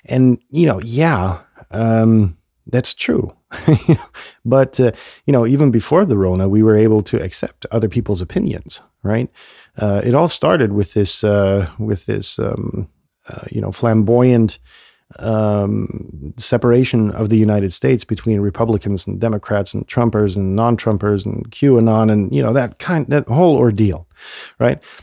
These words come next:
But, uh, I think, you know, if you don't res-, if you're incapable of respecting somebody else's opinion and still being their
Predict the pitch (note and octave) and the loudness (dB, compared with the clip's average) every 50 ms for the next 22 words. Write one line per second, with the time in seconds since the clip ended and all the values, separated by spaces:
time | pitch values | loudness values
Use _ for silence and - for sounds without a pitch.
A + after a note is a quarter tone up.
0 | _ _ _ B2+ B2 B2 A#2 - - B2+ A#2+ A#2+ A#2 A#2 A2+ - A#2+ - E3+ E3+ | _ _ _ 2 2 2 2 2 2 4 4 6 6 4 4 2 0 0 0 0
1 | - - - C#3+ C3+ A#2+ A#2 A#2 G#2+ B2 A#2 C3 D#3 D#3 - A#2+ - - - - | 0 0 0 0 2 4 2 2 2 2 2 4 2 2 0 -4 -6 -6 -10 -12
2 | - B2+ C#3+ A#2+ - C3 B2+ - C#3+ C#3 B2+ - - D3+ D3 - B2 G#2+ G2+ G2 | -10 -8 -8 -4 -2 -2 0 0 0 0 0 0 -2 -4 -4 -2 -2 -2 -2 -2
3 | G2 G#2+ G2+ - - C#3 C#3 - - G2+ F#2+ - - C3+ B2+ A#2 A2 A2 A2+ - | 0 -2 -4 -4 -4 -6 -6 -4 -4 -4 -4 -2 -2 -2 0 0 0 0 -2 -4
4 | G#2+ F#2+ F2+ E2+ - - - F3+ F#3 C#3+ G2 F#2+ G2 F2+ G2+ A2+ G#2 - - - | -6 -8 -8 -10 -6 -4 -2 0 0 0 0 -2 -2 -2 -2 -2 -2 -2 -4 -8
5 | - - - C3+ - - A#2 A2 G#2 A#2+ B2+ B2 A#2+ A2 A2 G#2+ G2 A2 G#2 G2+ | -10 -2 0 2 2 4 2 2 2 2 4 4 4 4 4 4 4 4 4 4
6 | G2 G2 G2 F2+ D#2 | 4 2 2 0 -2